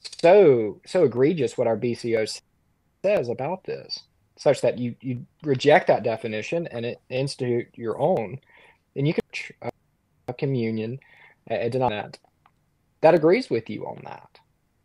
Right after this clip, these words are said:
Um, and, and, and we will have more unity because you do something along those lines. Um,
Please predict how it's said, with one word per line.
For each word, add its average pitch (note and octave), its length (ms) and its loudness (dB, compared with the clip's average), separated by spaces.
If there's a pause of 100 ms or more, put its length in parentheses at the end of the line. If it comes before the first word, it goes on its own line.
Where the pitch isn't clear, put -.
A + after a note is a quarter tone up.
(120)
Um, - 360 -6 (100)
and, C#3+ 140 -2
and, C#3 280 -4 (300)
and D3+ 160 2
we E3+ 80 6
will G3 160 6
have F3 180 4
more D#3 200 6
unity B2 720 -2 (500)
because C3+ 560 2
you A2+ 140 -4
do D3 180 -2
something - 340 -10
along - 300 -14
those - 160 -14
lines. - 400 -20 (600)
Um, A2 500 -6